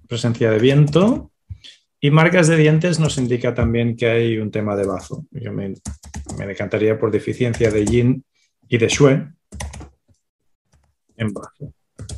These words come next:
Ok. Fijaros cómo la lengua nos, nos confirma muchas cosas, ¿eh? Y el bazo vamos a tener que prestarle atención sí o sí.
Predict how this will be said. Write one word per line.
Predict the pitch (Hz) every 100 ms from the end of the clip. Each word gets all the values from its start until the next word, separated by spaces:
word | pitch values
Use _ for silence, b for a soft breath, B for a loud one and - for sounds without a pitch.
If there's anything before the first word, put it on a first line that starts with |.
| - _ _ _ _ -
Ok. | - - 101 _ B -
Fijaros | - 165 160
cómo | 165
la | 139
lengua | 139 147
nos, | 160 127 - - - -
nos | 120
confirma | - 120 131 135
muchas | 127 117 123 123 113
cosas, | 120 117 104 101 120
¿eh? | 165 220 - b b b b _ _ -
Y | 120 120 117 113
el | 110 - 110
bazo | 113 117
vamos | 117 110
a | 104
tener | 107
que | 104
prestarle | - - 107 101
atención | 104 92 107 104
sí | 101 - 104 101
o | 95
sí. | - 95